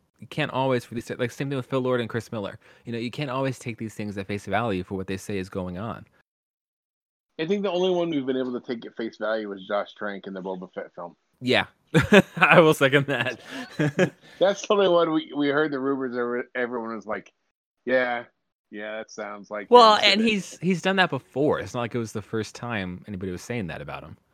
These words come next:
Speaker 2: What has he done since then? I thought he did a movie recently and it didn't go that well.
Speaker 1: I, yeah, I think, I can't remember what it was, but I do think I saw,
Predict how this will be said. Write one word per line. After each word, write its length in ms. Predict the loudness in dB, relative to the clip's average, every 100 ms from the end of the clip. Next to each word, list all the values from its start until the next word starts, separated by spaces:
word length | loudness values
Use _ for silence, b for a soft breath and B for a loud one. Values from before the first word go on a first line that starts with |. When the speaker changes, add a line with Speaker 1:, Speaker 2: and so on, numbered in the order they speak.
| _ _ _ _ _ _ 0
Speaker 2:
What 140 | 2
has 80 | 4
he 100 | 0
done 220 | 2 0 -2
since 260 | -4 -4
then? 100 | -4
I 120 | -2 -2
thought 220 | 0 0
he 80 | 0
did 140 | 0
a 40 |
movie 280 | 2 2 2
recently 440 | 0 -4 -8 -14 -12
and 100 | -10
it 80 | -8
didn't 180 | -6
go 180 | -6 -8
that 140 | -8 -12
well. 240 | -16 -20 2
Speaker 1:
I, 100 | 2 4
yeah, 420 | 0 4 6 6
I 80 | 2
think, 240 | -2 -6 -6
I 40 |
can't 180 | -8 -8
remember 240 | -4 -4
what 80 | -4
it 60 | -2
was, 200 | -4 -4
but 80 |
I 60 | -6
do 160 | -6 -8
think 180 | -6
I 80 | -6
saw, 460 | -6 -6 -2 -2